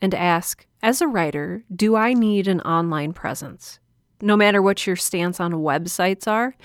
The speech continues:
I think that everyone can agree that the answer is yes.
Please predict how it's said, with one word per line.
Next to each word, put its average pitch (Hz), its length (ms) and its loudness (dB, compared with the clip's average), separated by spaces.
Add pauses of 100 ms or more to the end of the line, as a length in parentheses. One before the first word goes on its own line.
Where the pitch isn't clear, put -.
(300)
I 233 80 2
think 330 220 0
that 208 260 2
everyone 208 400 2
can 190 180 -2
agree 170 580 -2
that 180 280 -2
the 175 120 2
answer 165 300 -4
is 147 180 -6
yes. - 420 -10